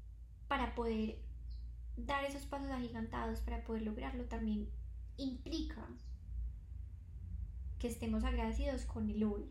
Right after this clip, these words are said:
porque la gratitud es un imán de milagros, y en el momento que yo agradezco por mí, por ti, por cada oportunidad que se me atraviesa,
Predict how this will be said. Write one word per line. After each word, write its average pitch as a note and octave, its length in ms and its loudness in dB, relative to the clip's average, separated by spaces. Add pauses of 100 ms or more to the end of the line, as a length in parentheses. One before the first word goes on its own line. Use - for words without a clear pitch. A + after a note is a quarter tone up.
(120)
porque A3+ 240 -2
la G#3+ 80 2
gratitud G#3+ 440 2
es A#3 160 6
un A3+ 120 6
imán B3 260 2
de B3+ 80 -2
milagros, G#3+ 400 2
y G#3+ 120 2
en A3 80 2
el A3 60 2
momento G#3+ 300 2
que - 100 2
yo B3+ 80 0
agradezco B3 600 4
por A3+ 180 2
mí, B3+ 340 2
por A3+ 140 2
ti, A3 300 0
por G#3 160 -4 (240)
cada B3 180 0
oportunidad A#3 460 -2
que A#3+ 100 -4
se C#4 80 -4
me B3 100 -2
atraviesa, B3+ 500 0